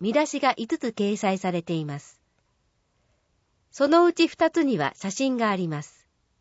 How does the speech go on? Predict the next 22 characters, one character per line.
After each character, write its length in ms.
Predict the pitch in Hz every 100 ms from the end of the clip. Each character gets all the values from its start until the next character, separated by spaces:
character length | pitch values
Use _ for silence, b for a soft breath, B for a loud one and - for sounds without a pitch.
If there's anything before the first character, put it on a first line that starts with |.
| _ _ _ _ _ _ _ _ _ _ _ _ _ _ _ _ _ _ _ _ _ _ _ -
一 260 | 233 330 339
番 340 | 349 349 320
大 240 | 339 339
好 100 | - -
き 240 | - 156 -
一 260 | 196 269
宮、 500 | 262 254 196 135 117 - _ _ _ _ _
あ 120 | -
な 160 | 269 359
た 120 | 330
に 140 | 254 220
と 140 | 180
っ 20 |
て 240 | 170 - 147
一 260 | 143 277
番 260 | 247 214 139
の 100 | 131
場 140 | 123
所 160 | - 131
に。 200 | 123 - _ _ _ _ _ _ _ _ _ _ _ _ _ _ _ _ _ _ _ _
写 300 | - 247 240
真。 400 | - 269 247